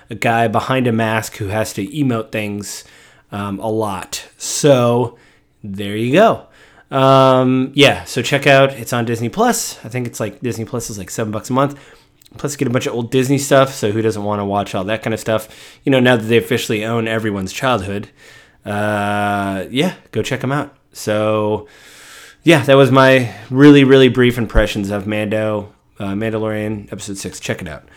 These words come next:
Uh, the other Star Wars thing, um, I'm playing more of Star Wars Fallen, uh, Jedi Fallen Order by Respawn. Um, it's published by E A. I think when I first talked about it a few weeks ago, I was only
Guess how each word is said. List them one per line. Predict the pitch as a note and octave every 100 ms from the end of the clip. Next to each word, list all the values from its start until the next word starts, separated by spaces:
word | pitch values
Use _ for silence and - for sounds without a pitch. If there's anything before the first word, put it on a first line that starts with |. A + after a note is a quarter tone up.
| - - _ -
Uh, | A#2 A2+
the | C#3
other | F#3+
Star | G#3 A#3
Wars | G3+ F3+
thing, | F#3 F3+ F#3 C#3+
um, | B2+ B2
I'm | B2
playing | A#2+ C#3+ C3+
more | C3 C3+ C#3 C3+
of | B2 A#2+ A#2 A2 G#2
Star | B2+ A#2+
Wars | A#2+ A#2
Fallen, | - B2 A#2 A2
uh, | G2 A#2 G#2
Jedi | B2 A#2
Fallen | A2 A#2+ A#2
Order | E3+ G#3 G#3 G3+ - - _ _
by | G#2 G2
Respawn. | A#2 B2 - C3 B2+ B2 A#2+ _ _ _ -
Um, | G2+ G2 G2
it's | G2
published | - G#2+ F#2
by | - F#2
E | G2+ A2
A. | C3+ C#3 C#3 C3+
I | A2
think | - B2+
when | B2
I | A2+
first | - B2 A#2 - - _ -
talked | - B2 C#3 -
about | A2 A#2 A#2
it | A#2
a |
few | A2+ C3+ C3
weeks | C3 B2
ago, | B2+
I | B2
was | A#2+
only | C3+ C3 B2